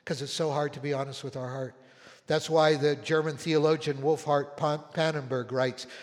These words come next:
"The evidence for Jesus' resurrection is so strong that nobody would question it except for two things. First, it is a very unusual event. I could understand people questioning it for that reason. And second,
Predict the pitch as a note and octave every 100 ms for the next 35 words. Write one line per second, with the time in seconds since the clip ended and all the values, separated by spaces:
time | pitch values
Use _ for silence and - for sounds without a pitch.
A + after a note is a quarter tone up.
0 | - - D3+ E3 F3+ G3+ G3 - D#3+ C#3
1 | F#3 D#3+ C#3 E3 D#3 D#3+ E3+ E3+ C#3+ -
2 | D#3+ - G#3 A3 - E3+ D3 C#3 - -
3 | E3 D#3+ F#3 G3+ F3 D3 C#3 C3+ D#3+ D3
4 | - B2+ A#2 - - - C3+ E3 D3 D3
5 | - C#3+ C3 C#3 G2 - - _ - G3+
6 | D#3 B2+ - - - - _ _ _ _
7 | F3+ G#3 D#3 C3 C3 A#2+ A#2+ B2+ B2+ A2
8 | A#2 A2+ B2+ G#2+ F2 B2 C3 C3+ C3 C3
9 | A#2+ D3 A#2+ G2+ A#2+ A#2+ - A#2+ A2+ A#2
10 | A2+ - A#2 G#2+ G#2 G#2+ A2 _ _ _
11 | _ _ _ _ _ _ _ - F#3 G#3+
12 | G#3+ G3 - - E3+ - A2+ F#2+